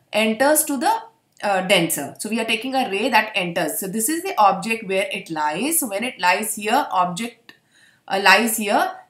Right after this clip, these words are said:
the image formation is happening at this point. So we are studying when the object is very close to the pole.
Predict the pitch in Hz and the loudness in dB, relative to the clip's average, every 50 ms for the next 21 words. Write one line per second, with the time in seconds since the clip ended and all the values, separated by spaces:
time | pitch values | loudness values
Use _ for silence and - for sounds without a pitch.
0 | _ - 277 - 247 240 233 226 240 277 330 370 359 - - 208 196 185 180 180 | _ -8 -6 -2 0 0 0 2 2 2 2 2 2 0 2 4 4 4 4 2
1 | 185 190 190 196 277 262 262 254 226 226 226 185 165 - - - 196 214 240 214 | 0 0 0 2 2 2 0 0 -2 -2 2 2 2 2 2 -2 -2 0 0 0
2 | 165 - - _ _ _ _ - 147 170 - 185 175 165 165 - - - - - | 0 -2 -10 _ _ _ _ 4 4 4 4 2 -2 -2 -4 -4 -6 -10 -16 -18
3 | - 170 _ - _ _ _ _ _ _ _ _ _ _ _ _ _ _ _ _ | -20 -20 _ -20 _ _ _ _ _ _ _ _ _ _ _ _ _ _ _ _
4 | _ _ _ _ _ _ _ _ _ _ _ _ _ _ _ _ _ _ _ - | _ _ _ _ _ _ _ _ _ _ _ _ _ _ _ _ _ _ _ -12
5 | - 202 196 220 233 240 240 - - 180 175 190 220 285 330 330 - _ _ _ | -10 -6 -2 2 4 4 4 4 2 2 2 2 -2 -4 -4 -6 -10 _ _ _
6 | - - 196 208 220 226 233 254 247 - - 202 180 175 185 220 220 220 233 214 | -12 -6 0 0 2 2 0 -2 0 2 2 2 2 2 -2 -4 -4 -2 -4 -4
7 | 190 175 175 165 165 175 202 - - 175 156 139 147 - - 196 285 - - - | -4 -2 -2 0 0 0 -2 -4 -8 -8 -8 -6 -8 -8 -6 -4 -4 -4 -4 -6
8 | - 139 - - | -10 -12 -12 -14